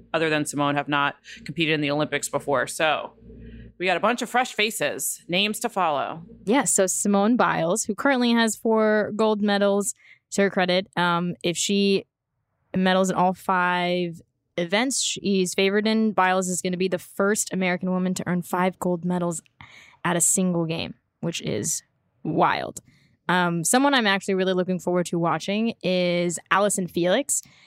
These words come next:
Speaker 2: She's the only female track and field athlete to win six Olympic gold medals. Uh, T B T to when she called out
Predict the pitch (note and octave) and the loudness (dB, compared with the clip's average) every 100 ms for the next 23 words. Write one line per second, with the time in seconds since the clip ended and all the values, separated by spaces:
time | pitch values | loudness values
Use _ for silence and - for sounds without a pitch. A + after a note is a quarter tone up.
0 | _ - G#3+ G3 G3+ G#3 A3+ - G3+ G3+ | _ -4 0 2 2 4 2 2 2 2
1 | G3+ G3 F#3+ F#3 F#3+ F#3 F#3 G3+ G3 - | 4 2 2 2 0 0 -2 0 0 2
2 | F3+ F3+ G3 - F#3 F#3 E3+ - G3+ G#3 | 0 0 -6 -4 -4 -2 -2 -2 0 0
3 | - F3 E3 E3 F3 D#3 D3+ - D3+ G#3+ | -2 -2 -2 -2 -4 -2 -4 -4 -2 0
4 | A#3+ A#3+ A#3 - - - _ - F#3+ F3 | 2 0 -2 -6 -10 -12 _ -6 -2 0
5 | E3+ F3+ F3+ E3+ E3 D#3 - E3+ E3 F3 | 0 0 0 0 -2 -4 -4 -2 0 0
6 | E3+ | -2